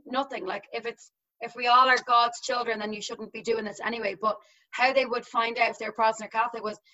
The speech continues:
they would just stalk them. Like, they'd need to know what school they went to, what, uh, church they went to, even what store they went into. And then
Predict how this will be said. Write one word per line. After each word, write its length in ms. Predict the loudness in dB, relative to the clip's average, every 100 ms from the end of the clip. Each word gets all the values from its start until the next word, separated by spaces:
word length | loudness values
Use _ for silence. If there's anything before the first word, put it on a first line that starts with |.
| _
they 80 | -6
would 80 | -4
just 200 | -6 -8
stalk 420 | 4 4 4 -2
them. 280 | -10 -10 -8
Like, 160 | -8 -6
they'd 120 | -6
need 200 | -6 -6
to 180 | -8 -8 _ _ -6
know 200 | 2 4
what 240 | 2 0
school 460 | -10 -12 -2 -2 -2
they 100 | -2
went 220 | -6 -6
to, 220 | -10 -10 -6
what, 280 | 0 0 0 -2
uh, 200 | -2 -2
church 300 | -4 -4 -4 -6
they 120 | -8
went 160 | -6 -8
to, 100 | -14 -18 _
even 220 | -10 -4 -2
what 220 | -2 -4
store 580 | -20 -12 -2 2 4 2
they 100 | -4
went 200 | -6 -8
into. 260 | -10 -8
And 100 | -6
then 140 | -6